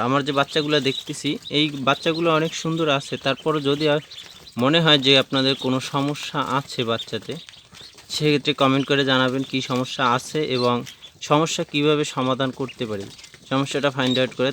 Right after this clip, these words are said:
তারপরে জানাবেন। আর চার দিনে আজকে আমি সকালবেলা ওদের রেনামাইসিন যে ঔষধটা আছে,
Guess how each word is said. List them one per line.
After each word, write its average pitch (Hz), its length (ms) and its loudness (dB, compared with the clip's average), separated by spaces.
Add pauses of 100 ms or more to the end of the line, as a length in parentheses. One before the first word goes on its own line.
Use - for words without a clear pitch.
তারপরে 117 380 0
জানাবেন। 110 320 -2 (1300)
আর 117 160 -2
চার 143 140 6 (100)
দিনে 160 180 -2 (100)
আজকে - 240 -2 (520)
আমি 139 120 -2 (100)
সকালবেলা 147 520 4
ওদের 143 200 0 (640)
রেনামাইসিন 135 520 2 (100)
যে 127 60 2 (100)
ঔষধটা 123 440 -6
আছে, - 160 -8